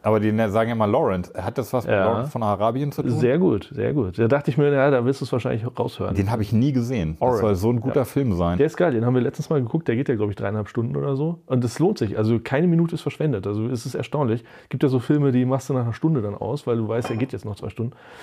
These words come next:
Speaker 2: Aber bei Lawrence of Arabia, ähm, den hab ich in meinem Leben bestimmt auch schon mindestens dreimal geguckt.
Speaker 1: Ich
Speaker 2: Also
Speaker 1: noch nie.
Speaker 2: Ja, kannst du machen.
Speaker 1: Ist auch der Lieblingsfilm von Anke Miksch.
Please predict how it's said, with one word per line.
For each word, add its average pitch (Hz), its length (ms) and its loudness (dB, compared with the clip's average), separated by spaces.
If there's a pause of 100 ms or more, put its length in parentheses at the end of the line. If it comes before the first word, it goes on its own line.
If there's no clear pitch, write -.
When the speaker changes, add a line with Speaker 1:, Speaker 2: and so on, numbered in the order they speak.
(180)
Speaker 2:
Aber 139 220 4
bei 131 120 4
Lawrence 147 340 4
of 120 100 0
Arabia, 160 520 4
ähm, 151 420 2 (320)
den 127 500 -8
hab 92 80 -6
ich - 120 -8
in 117 120 2
meinem 104 160 2
Leben 113 120 4
bestimmt 135 240 0
auch 117 60 -2
schon 117 140 0
mindestens 127 320 0
dreimal 117 280 0
geguckt. 104 360 -4
Speaker 1:
Ich - 120 -8
Speaker 2:
Also - 120 -2
Speaker 1:
noch 123 60 -2
nie. 143 240 4 (280)
Speaker 2:
Ja, 143 180 -6 (220)
kannst - 180 -10
du 147 60 -8
machen. 120 200 -6
Speaker 1:
Ist - 160 -4
auch 120 120 0
der 113 140 2
Lieblingsfilm 139 500 0
von 123 180 -4
Anke 127 260 -2
Miksch. - 360 -4